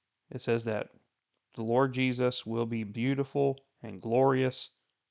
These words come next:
and the fruit of the earth will be the pride and the adornment of the survivors of Israel. It will come about that he who is left in Zion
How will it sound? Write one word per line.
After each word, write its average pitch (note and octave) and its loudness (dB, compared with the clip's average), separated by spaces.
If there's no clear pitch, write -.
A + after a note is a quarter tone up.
and A2 -6
the A2 -8
fruit C#3 2
of B2+ 0
the B2 -2
earth C3 2
will A#2 -2
be A2+ -2
the - -12
pride C3+ 0
and A#2+ -4
the G#2+ -6
adornment A#2+ 0
of A#2 -8
the B2 -12
survivors G#2+ -2
of A2 -4
Israel. G#2 -6
It B2+ -2
will A#2 2
come C3+ 4
about C3+ 4
that B2 0
he C#3+ -2
who C3+ -2
is B2+ 0
left C3 0
in B2+ 0
Zion D3+ 2